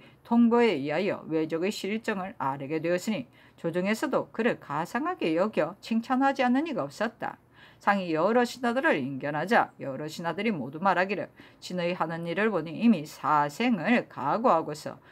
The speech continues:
반드시 적과 싸워 죽으려고 작정한 것입니다. 아니 상이 가엾다는 표정을 지으면서 이르기를 진이 죽는다면 의사가 아니다. 영남에 진이 없다면 국가가 보존될 수 없는데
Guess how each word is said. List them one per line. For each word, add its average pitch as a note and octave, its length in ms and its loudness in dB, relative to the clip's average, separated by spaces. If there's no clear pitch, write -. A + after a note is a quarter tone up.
반드시 D#3+ 420 -4
적과 D#3 320 -4
싸워 D3 420 -4
죽으려고 F3+ 500 -2
작정한 D3 460 -10
것입니다. D3 640 -2
아니 D3 260 -2
상이 D3+ 360 -6
가엾다는 C#3+ 640 -6
표정을 G3 480 -4
지으면서 F#3+ 420 -2
이르기를 F3 460 -2
진이 G3+ 320 -2
죽는다면 D#3 640 -6
의사가 D#3+ 720 -2
아니다. C#3 580 -2
영남에 C#3 720 -2
진이 G#3 360 -2
없다면 F3 760 -2
국가가 C4 420 -2
보존될 A#3 400 0
수 A3 160 -6
없는데 G3 640 -2